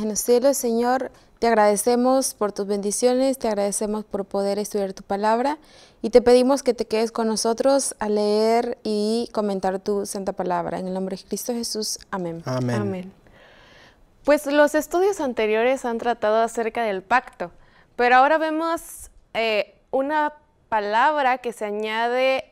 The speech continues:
Speaker 3: al pacto y es la fe. La fe del pacto. Y vamos a ver que no solamente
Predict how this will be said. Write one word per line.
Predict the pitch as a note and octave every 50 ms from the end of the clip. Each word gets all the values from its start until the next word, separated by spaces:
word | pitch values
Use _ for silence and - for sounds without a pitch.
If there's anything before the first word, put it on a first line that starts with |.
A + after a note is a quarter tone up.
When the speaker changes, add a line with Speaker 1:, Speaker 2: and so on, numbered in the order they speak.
| _ _
Speaker 3:
al | - G3+ G3 F#3+ F#3 F#3+ F#3
pacto | - _ - B3 C4+ D4 C#4+ - - _ - B3+ B3+ C#4 D#4+ F4 - - - - - _ _ _ _
y | A#3+ B3 B3+ C4
es | C4 C#4 D4+ C#4+ - - -
la | A3 G#3+ G#3 G3+
fe. | G3 - - G#3 F#3+ F3+ - _ _ _ _ _ _ _ _ _ _
La | _ G#3 A#3 A#3 A#3 A3+
fe | - - - D4+ D#4 F4 G4 G4+ - _ _ _ _ _ _ _ _ _ _ _ _ _ _ _ _ _ _ _ _ _ -
del | F#3+ G#3 A3 G#3+ G3+ G3+
pacto. | G3+ - - G3+ G3+ G3+ - - - - _ _ _ _ _ _ _ _ _ _ _ _
Y | - B3 B3+ B3+ C4
vamos | B3+ A3 C#4 C#4+ E4 F#4+ E4+ -
a | D4+ B3+
ver | B3 B3 C4 C#4 C#4
que | - - C4+ B3+ A#3
no | A3 B3 C4
solamente | B3+ - D4+ D4 D4 C4+ C4+ C4+ C4+ C4 B3 - C#4 C4+ C4+ B3+ -